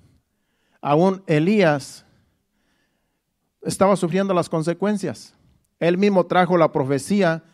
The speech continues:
y él mismo estaba pasando por estas circunstancias de escasez, pero Dios, como quiera, lo tenía sustentando, lo estaba sustentando.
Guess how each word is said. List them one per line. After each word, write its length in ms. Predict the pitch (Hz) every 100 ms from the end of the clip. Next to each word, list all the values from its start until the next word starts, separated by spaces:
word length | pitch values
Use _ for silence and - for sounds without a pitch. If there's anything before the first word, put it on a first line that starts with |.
| _ _ _ -
y 160 | 151
él 100 | 175
mismo 540 | 175 208 196 165 - _ _ _ _
estaba 280 | _ 175 170
pasando 460 | 175 - 202 196 160
por 160 | 151
estas 180 | 156 151
circunstancias 880 | 151 - 151 151 156 147 160 151 - _ _ _ _ _ _ _ _ -
de 320 | 143 143 147
escasez, 520 | 131 156 143 214 202
pero 280 | - 156 151
Dios, 280 | 165 185 -
como 280 | 185 185
quiera, 420 | 185 175 175 175 - _ _
lo 360 | 139 143 147
tenía 480 | 135 135 147 147 143
sustentando, 760 | - 139 160 160 180 220 240 120 _ _ _ _ _ _ _
lo 140 | 139 139
estaba 260 | 143 147
sustentando. 680 | 139 135 156 147 190 208 131